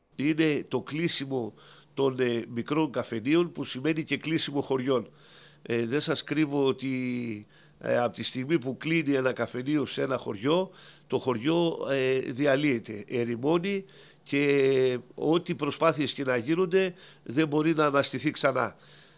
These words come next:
Ε, τι ζητάμε με αυτή την επιστολή; Ζητάμε καταρχήν, ε, ένα ειδικό καθεστώς, τουλάχιστον στο ασφαλιστικό αυτών των μαγαζιών. Δεν μπορεί να, να έχουμε το ίδιο καθεστώς στη Μύκονο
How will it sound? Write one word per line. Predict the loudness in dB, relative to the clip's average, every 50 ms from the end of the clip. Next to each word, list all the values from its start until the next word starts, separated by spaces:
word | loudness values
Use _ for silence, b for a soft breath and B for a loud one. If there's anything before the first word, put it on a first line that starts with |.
| B B -2
Ε, | 0 2 2 2 2 2 0 0 0
τι | -4 -2 -2 0
ζητάμε | 0 0 0 4 4 4 4 4 2
με | 2
αυτή | 2 2 0 -4
την | -2 0 0
επιστολή; | 0 0 -2 -4 -2 -2 -2 -2 -2 -4 -6 -8
Ζητάμε | -10 -10 -10 -6 -2 0 0 2 2
καταρχήν, | 2 0 2 0 0 -2 -2 -4 -6 -6 -10 -10 -6
ε, | -6 -6 -6 -8 -18 _ _ _ _ _
ένα | -4 -2 0 2 2
ειδικό | 2 2 0 -2 0 0 0
καθεστώς, | 0 0 0 0 -2 -2 0 0 0 0 0 -4 -10 -8
τουλάχιστον | -2 0 2 2 2 2 0 -2
στο | -4 0 2 0
ασφαλιστικό | 2 2 2 0 0 -2 -4 -8 -8 -4 0 2 2 2 2 0 B B B B B B B B
αυτών | B -4 -4 -2 0 0 0 0
των | 2 0 2
μαγαζιών. | 2 4 4 6 4 4 4 4 2 2 2
Δεν | 0 0 0
μπορεί | 2 4 4 4
να, | 4 4 2 2 0 B B B B B
να | B 4 6
έχουμε | 6 4 4 0 -2 0
το | 2 4
ίδιο | 4 4 4 4 2 2
καθεστώς | 2 2 2 2 0 0 0 0 0 -2 -4 -8
στη | -8 -8 -4 -4 -2
Μύκονο | 2 2 2 2 2 0 2 0 0 -2